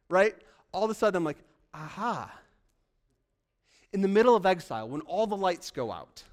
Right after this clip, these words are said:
in, in the middle of, of exile, when all the lights go out, spiritually among your own people and culturally all around you,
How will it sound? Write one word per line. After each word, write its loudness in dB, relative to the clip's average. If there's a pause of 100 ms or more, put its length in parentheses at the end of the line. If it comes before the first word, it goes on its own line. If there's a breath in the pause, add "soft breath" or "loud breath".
(1600 soft breath)
in, 0
in 0
the 4
middle 4
of, 0
of -4
exile, -4
when 0 (120)
all 4
the -2
lights -8
go -6
out, -6
spiritually -6
among 0
your 0
own -2
people -8
and -8
culturally 0
all 4
around 0
you, -10